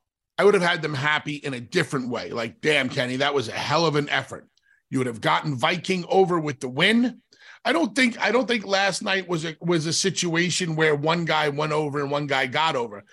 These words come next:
Yeah, Kenny won, but Vikingo didn't get over in my eyes any more than he's been in the past, 'cause I know what he can do. He did last night all of his typical stuff.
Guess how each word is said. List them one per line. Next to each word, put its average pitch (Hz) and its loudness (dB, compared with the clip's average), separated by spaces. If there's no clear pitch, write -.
Yeah, 196 6
Kenny 208 0
won, 151 0
but 175 0
Vikingo 226 2
didn't 165 0
get 170 2
over 175 4
in 147 -2
my 147 2
eyes 156 2
any 156 -2
more 160 2
than 151 -2
he's 143 -4
been 160 -2
in 156 0
the 135 -4
past, 156 0
'cause 165 -2
I 202 4
know 220 4
what 233 4
he 190 0
can 185 -4
do. 208 2
He 262 4
did 262 2
last 220 4
night 196 0
all 202 6
of 190 2
his 175 2
typical 156 -2
stuff. - -2